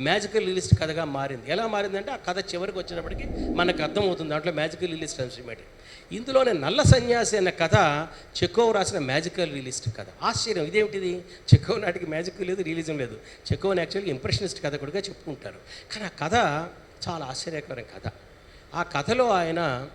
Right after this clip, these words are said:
రెండు ప్రధానమైన అంశాలు చర్చించాడు. ఒకటి ఏమిటంటే సిక్‌నెస్, రెండోది హెల్త్.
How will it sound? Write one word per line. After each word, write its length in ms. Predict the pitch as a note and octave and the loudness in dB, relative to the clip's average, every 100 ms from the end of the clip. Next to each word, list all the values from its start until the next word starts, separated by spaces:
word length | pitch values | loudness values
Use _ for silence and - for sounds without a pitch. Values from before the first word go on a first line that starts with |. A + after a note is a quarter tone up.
| - | -14
రెండు 280 | - E3 C#4 | -6 -4 -4
ప్రధానమైన 560 | - D#3+ D3 E3+ E3+ C#3+ | -4 -4 -2 -2 -2 -4
అంశాలు 280 | B2+ - C#3+ | -6 -6 -6
చర్చించాడు. 800 | - G#2+ - A#2 - - - - - - - B2+ | -8 -12 -12 -12 -14 -16 -20 -20 -20 -20 -6 -4
ఒకటి 260 | A3 G#3+ | -2 0
ఏమిటంటే 400 | F#3 D#3+ D#3 E3+ | -2 -2 -6 -4
సిక్‌నెస్, 720 | D3 - - A#3+ C#3 - - - - - - - - - | -2 4 4 2 -4 -4 -8 -12 -20 -20 -20 -20 -20 -6
రెండోది 380 | B2+ C#3 F3+ D#3+ - | -4 -2 -2 -2 -6
హెల్త్. 340 | A#2+ A2+ - | -6 -4 -4